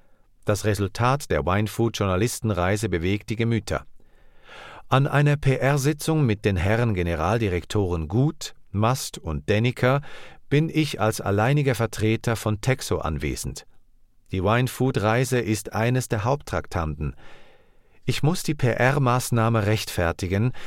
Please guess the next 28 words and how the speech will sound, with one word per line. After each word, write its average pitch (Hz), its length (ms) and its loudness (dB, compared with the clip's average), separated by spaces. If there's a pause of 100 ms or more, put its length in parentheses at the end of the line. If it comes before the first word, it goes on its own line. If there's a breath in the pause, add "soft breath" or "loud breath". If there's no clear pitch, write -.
(160 loud breath)
stehe 117 380 2
umfassend 131 800 2
Red 127 300 2
und 131 340 -2
Antwort, 107 640 0 (400 soft breath)
gebe 127 360 2
meine 123 300 2
Analyse. 107 600 0 (680)
Nachdem 135 460 2
der 90 140 2
Chef 143 340 0
der 104 160 0
Agentur 104 420 0
Farner 120 480 2
kein 123 320 0
gutes 117 400 0
Haar 117 300 2
an 82 140 -4
der 76 140 0
Weinfood 110 500 0
P-R-Aktion 110 840 0
gelassen 110 400 2
hat, 120 220 0 (500 loud breath)
fuhr 165 320 2
mich 143 260 2
Herr 95 140 4
Gut 113 340 0
an: 147 320 2